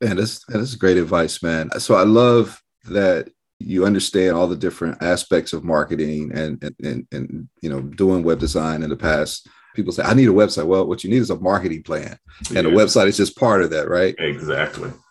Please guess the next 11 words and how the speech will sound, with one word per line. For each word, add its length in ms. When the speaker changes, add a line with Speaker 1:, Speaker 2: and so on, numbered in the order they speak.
Speaker 1:
Yeah, 100
that's, 180
that's 240
cool, 260
man. 240
So 540
what's 240
next 240
for 100
you 160
guys? 500